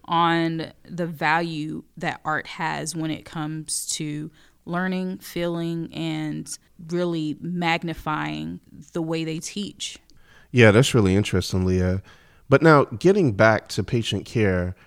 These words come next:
Speaker 2: I remember when I had a near-death experience, I think about four or five years ago, I got into an accident and I needed emergency surgery. As a patient, um, now, you know, the roles got flipped. I was a medical staff member,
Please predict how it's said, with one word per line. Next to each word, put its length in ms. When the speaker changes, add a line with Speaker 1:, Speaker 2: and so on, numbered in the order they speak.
Speaker 2:
I 60
remember 640
when 180
I 140
had 260
a 80
near-death 560
experience, 800
I 120
think 200
about 380
four 240
or 60
five 280
years 360
ago, 400
I 240
got 260
into 280
an 100
accident 680
and 160
I 60
needed 440
emergency 560
surgery. 720
As 180
a 80
patient, 760
um, 360
now, 280
you 120
know, 220
the 140
roles 260
got 180
flipped. 420
I 60
was 240
a 40
medical 380
staff 500
member, 380